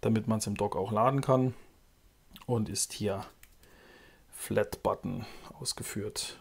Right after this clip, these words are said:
Macht aber nix, weil da ist eine Feder drin, beziehungsweise ein erhöhtes, eine erhöhte Abnahme, eine erhöhte, wie nennt man's denn?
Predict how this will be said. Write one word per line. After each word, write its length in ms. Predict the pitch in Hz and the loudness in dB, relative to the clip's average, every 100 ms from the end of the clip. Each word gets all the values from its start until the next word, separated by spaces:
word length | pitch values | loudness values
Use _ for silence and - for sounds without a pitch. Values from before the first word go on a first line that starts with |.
| - | -6
Macht 240 | 107 - | -4 0
aber 140 | 110 107 | 2 2
nix, 400 | 110 - - - | 0 -4 -6 -6
weil 320 | 101 98 - - | -6 -6 -8 -10
da 140 | - | -8
ist 140 | - - | -8 -8
eine 80 | - | -4
Feder 360 | 123 127 131 - - - - - - - - | 0 2 2 -2 -20 -20 -20 -20 -18 -16 0
drin, 280 | 117 127 | 4 6
beziehungsweise 680 | 117 - 113 98 110 104 104 | 6 6 6 6 6 4 4
ein 220 | 107 104 - - - - - | 2 2 -2 -8 -10 -14 -6
erhöhtes, 680 | 113 107 107 101 - - - - - _ - - - - - - | -2 0 0 0 -2 -4 -8 -20 -20 _ -20 -20 -20 -20 -16 -8
eine 100 | 104 | -6
erhöhte 380 | 104 101 101 107 | -2 -2 -2 -2
Abnahme, 480 | - 110 101 107 - - - - | 0 0 0 -2 -6 -16 -20 -10
eine 120 | 113 | -6
erhöhte, 440 | 107 104 98 107 107 - - - _ _ - - - - - - - _ - | -4 -4 -4 -6 -8 -14 -20 -20 _ _ -20 -20 -20 -20 -20 -20 -20 _ 0
wie 80 | 120 | 6
nennt 160 | 107 107 | 6 6
man's 240 | 110 107 | 4 4
denn? 240 | 104 101 | 2 2